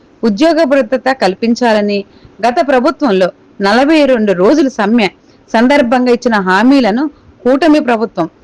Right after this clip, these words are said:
వెంటనే అమలు చేయాలని, సుప్రీంకోర్టు తీర్పు ప్రకారం గ్రాట్యుటీని వెంటనే అమలు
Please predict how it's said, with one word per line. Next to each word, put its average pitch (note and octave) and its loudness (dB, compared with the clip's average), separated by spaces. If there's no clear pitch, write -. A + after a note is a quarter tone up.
వెంటనే C#4 2
అమలు A#3 2
చేయాలని, G3+ 0
సుప్రీంకోర్టు C4+ 0
తీర్పు A#3 -2
ప్రకారం G3 -2
గ్రాట్యుటీని C#4 0
వెంటనే B3+ -2
అమలు G#3+ 0